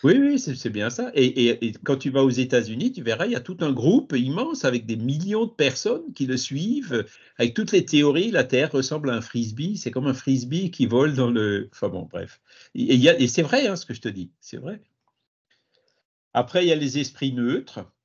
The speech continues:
qui sont ni assez bons pour faire le bien, ni assez mauvais pour faire le mal, qui penchent vers l'un et l'autre, euh, voilà, euh, ils tiennent aux choses de ce monde, ils regrettent parfois des joies grossières, donc voilà, ils sont ni bons ni mauvais, mais bon, euh, ce,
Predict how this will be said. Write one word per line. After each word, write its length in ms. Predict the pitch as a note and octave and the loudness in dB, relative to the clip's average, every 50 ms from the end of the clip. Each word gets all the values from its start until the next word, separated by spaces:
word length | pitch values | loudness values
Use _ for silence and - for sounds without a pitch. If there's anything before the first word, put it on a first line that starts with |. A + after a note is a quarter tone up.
| _ _ _ _ _ _ _ _ _ _ _ | _ _ _ _ _ _ _ _ _ _ _
qui 120 | - C3+ B2 | -14 -12 -10
sont 280 | - - D3 C#3+ C#3+ | -6 -4 -2 -2 0
ni 180 | D3 D3+ D#3+ D#3+ | 0 0 2 2
assez 220 | D3+ - - - | 0 2 0 -2
bons 180 | C3+ C#3 C#3+ C3 | -2 -2 -4 -4
pour 140 | C3+ B2+ - | -6 -8 -2
faire 180 | - C3+ B2+ | -2 0 0
le 100 | B2+ B2 | 0 -2
bien, 300 | A#2+ A#2+ B2+ C3 C3 B2+ B2 | -2 -2 -2 -2 0 0 0
ni 160 | B2 A#2+ A#2+ | 0 0 -2
assez 220 | A2+ A2+ - B2 | -2 -4 -6 -8
mauvais 260 | A2+ A2 A2 A2+ A2+ A2 | -8 -6 -4 -4 -4 -4
pour 140 | - - | -4 -12
faire 200 | - - G2+ F#2 | -10 -8 -8 -6
le 100 | G2 G2 | -6 -8
mal, 460 | F#2 F#2+ G2+ A2 C3 E3 G#3 A#3+ A#3 - | -6 -4 -2 0 0 2 0 0 -4 -6
qui 120 | - A#2+ | -10 -12
penchent 380 | - - A2 G#2+ A2 G#2+ - - | -8 -6 -4 -4 -4 -6 -4 -2
vers 180 | A2 G2+ G2 | -2 -2 0
l'un 160 | G#2 G#2 G2+ | -2 -2 -2
et 80 | G2 F#2+ | -2 -2
l'autre, 580 | F#2 G2 G#2 A2+ C3 D3 D#3+ E3 E3 - - A2 | -2 0 0 2 2 2 2 -2 -4 -8 -8 -6
euh, 280 | G2+ G2+ G2 F#2+ F#2+ F#2+ - _ _ _ _ _ _ _ _ _ _ - | -4 -4 -4 -4 -6 -8 -12 _ _ _ _ _ _ _ _ _ _ -12
voilà, 360 | F2 G2 A#2 D3 F3+ G3 - - | -4 -2 0 0 0 -2 -6 -8
euh, 800 | - G#2 G2+ G2+ G2 G2 G2 G2 G2+ G2 G2 G2 F#2+ G2 G2+ G2+ G2+ | -8 -6 -4 -4 -2 -2 -2 -4 -4 -4 -6 -6 -6 -4 -4 -4 -4
ils 180 | A2 G#2+ G#2 - | -4 -4 -6 -2
tiennent 240 | - A#2+ A#2 A2+ A#2+ | 0 2 2 4 2
aux 60 | A#2 | 0
choses 260 | A2+ - B2 A#2+ A2+ | 2 2 2 2 2
de 100 | G#2+ A2 | 2 -2
ce 160 | A2 - A2 | -4 -4 -4
monde, 480 | G2+ G2 G2+ G#2+ A#2+ C3+ D#3 E3 D#3+ C#3 | -2 -2 -2 -2 0 0 0 0 0 -2
ils 140 | A2+ G2+ G#2 | -2 -4 -2
regrettent 500 | - G#2+ G#2 G2 G2 F#2 A2+ A2+ A2+ A2+ | -2 0 -2 -2 -2 -2 -2 -2 -2 -2
parfois 300 | G#2 G2 - - A#2 G2+ | -4 -6 -2 -2 -2 -2
des 140 | G2+ G2 | -2 -4
joies 260 | F#2 G#2+ G#2 G#2 G#2 F#2+ | -4 -2 0 0 0 0
grossières, 680 | F#2 G2 G#2 A2 A2+ - - D#3+ F3+ G3+ G#3+ G3 - | -2 -2 -2 -2 -2 0 0 2 2 4 2 0 -2
donc 240 | A2 F#2+ F#2 - - | -4 -8 -8 -12 -14
voilà, 200 | G2 G2+ A2 A2+ | -8 -4 -4 -4
ils 60 | A2+ | -2
sont 160 | - - G#2+ | -2 -4 0
ni 160 | G#2+ A#2+ B2 A#2+ | 4 4 4 4
bons 200 | A2+ A#2+ A#2+ A#2+ | 4 4 6 6
ni 120 | B2 A#2+ | 6 6
mauvais, 420 | A#2+ A#2+ B2+ B2+ C3+ D3 D3 D3 | 6 6 6 6 6 6 4 4
mais 160 | C#3+ B2 A2 G#2 | 4 2 0 -2
bon, 420 | G#2 A2 A#2+ A#2 A2 G2+ G2 G2 | -2 -2 -2 -2 -2 -4 -6 -8
euh, 280 | G2 G2 G2 - G2+ G2+ | -8 -8 -8 -8 -10 -10
ce, 480 | G#2 - - - - - - G2+ G2 | -12 -16 -18 -18 -16 -12 -10 -10 -10